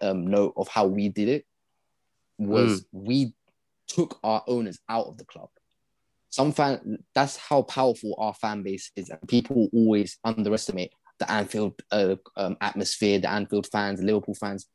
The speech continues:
Speaker 1: We managed to take toxic owners who are about to put us into recession. We drove them out of the club by protests and et cetera. If Klopp goes, there will be a protest. There will be an outrage. To,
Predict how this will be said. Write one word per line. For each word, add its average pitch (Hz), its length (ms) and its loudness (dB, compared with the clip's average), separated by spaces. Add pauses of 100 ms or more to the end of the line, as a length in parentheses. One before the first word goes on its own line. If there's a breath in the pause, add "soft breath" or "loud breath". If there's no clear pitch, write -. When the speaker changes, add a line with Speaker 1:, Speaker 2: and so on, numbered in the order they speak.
(160)
Speaker 1:
We 127 300 6
managed 131 380 4
to - 60 -16
take - 240 -6 (880)
toxic - 400 -2 (100)
owners 120 320 2
who 104 100 -4
are 104 60 0
about 113 200 -4
to - 80 -18
put - 140 -6
us 101 120 -10
into 110 180 -6
recession. 101 440 -4 (160)
We 110 160 2
drove 120 220 4
them 101 160 -4
out 113 160 0
of 95 80 -6
the 98 80 -8
club 92 320 -6 (420)
by 92 140 -2
protests 113 760 2 (340)
and 98 100 -6
et 82 80 -8
cetera. 107 340 -2 (100)
If 123 240 -4
Klopp 170 240 0
goes, 196 460 0 (720)
there 123 120 0
will 110 220 -4
be 113 220 -6
a 95 60 -8
protest. - 600 -12
There 110 100 8
will 117 200 8
be 120 440 6 (520)
an 110 160 0
outrage. 87 600 -2
To, 104 220 2